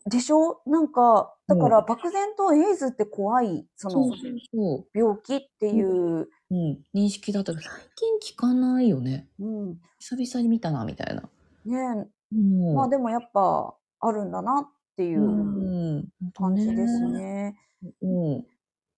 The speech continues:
Speaker 1: で、なんかその下が国民健康保険からのお知らせ。
Speaker 2: あー、はいはいはい。なんかあれ、
Speaker 1: で、まあ、
Speaker 2: マイナンバー保険の利用につ-、
Speaker 1: あー。
Speaker 2: みたいな感じよね。
Speaker 1: なるほど。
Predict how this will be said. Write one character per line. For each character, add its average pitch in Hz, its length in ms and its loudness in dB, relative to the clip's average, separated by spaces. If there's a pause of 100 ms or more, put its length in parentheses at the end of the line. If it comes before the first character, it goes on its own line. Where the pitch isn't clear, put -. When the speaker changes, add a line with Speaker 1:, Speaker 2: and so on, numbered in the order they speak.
(400)
Speaker 1:
で、 269 200 0
な 247 120 -4
ん 311 80 -6
か - 100 -6
そ 240 140 -8
の 415 120 -6
下 453 220 -8
が 202 100 -8
国 208 320 -4
民 311 220 4
健 294 200 0
康 285 380 -2
保 262 220 -6
険 180 160 -8
か - 140 -10
ら - 60 -8
の - 220 -18
お - 40 -18
知 - 160 -12
ら - 120 -8
せ。 - 280 -20 (1120)
Speaker 2:
あ - 80 0
ー、 320 800 -4
は 302 220 -6
い 285 60 -4
は 277 220 -4
い 269 60 -4
は 254 260 -4
い。 - 140 -12 (1300)
な 254 80 -4
ん 233 80 -2
か 190 80 2
あ 180 40 2
れ、 190 80 0
Speaker 1:
で、 - 40 -4
ま - 60 -10
あ、 - 20 -10 (100)
Speaker 2:
マ 240 60 -2
イ 247 60 -2
ナ 254 200 0
ン 254 120 -2
バ 262 140 2
ー - 20 0
保 254 120 -6
険 247 320 -2
の 220 180 2
利 185 100 0
用 185 80 2 (380)
に - 80 0
つ-、 - 100 -18
Speaker 1:
あ - 40 -16 (300)
ー。 269 60 -2
Speaker 2:
み - 40 -10
た - 160 -2
い - 80 -4
な - 200 -4 (540)
感 202 320 -4
じ 185 140 -6
よ 147 160 -6
ね。 226 760 -2
Speaker 1:
な 214 100 -8
る 214 120 -8
ほ 214 220 -10
ど。 180 360 -6